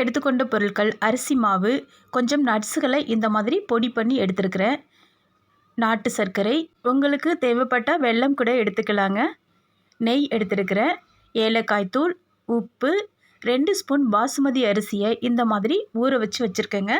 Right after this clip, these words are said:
ஒரு அரை மணி நேரம் ஊற வச்சுக்கலாம். தேங்காய் நல்லா துருவி இந்த மாதிரி பூ போல எடுத்து வச்சுருக்கிறேன்.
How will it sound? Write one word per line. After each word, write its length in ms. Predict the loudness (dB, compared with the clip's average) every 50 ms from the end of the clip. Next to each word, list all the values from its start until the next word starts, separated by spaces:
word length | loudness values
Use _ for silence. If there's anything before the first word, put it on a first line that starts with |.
| -4 -6 -14 -20 -12 _ -2
ஒரு 120 | 0 0 0 0 0 2
அரை 140 | 2 2 2
மணி 160 | 2 2 2 2 2
நேரம் 240 | 2 2 2 2 2 2
ஊற 60 | 0 0 -2
வச்சுக்கலாம். 500 | -4 -6 -6 -4 -2 0 0 0 -2 -4 -10 _ _ _ _ _ _ _ _ _ _ _ _ -20 -20 _ _ _ _ _ _ _ _ _ _ _ _ -2
தேங்காய் 520 | 0 2 2 2 2 4 2 2 2 0 0 0
நல்லா 200 | 2 2 0 0 0 0
துருவி 300 | 0 0 2 0 0 0 0 0 0
இந்த 120 | 0 2 2 2
மாதிரி 200 | 2 0 0 0 -2 -2 -4
பூ 60 | -4 -2 0
போல 140 | 0 2 2 2 2
எடுத்து 220 | 0 0 0 -2 -2
வச்சுருக்கிறேன். 540 | -2 -2 -4 -4 -4 -2 -2 0 0 -2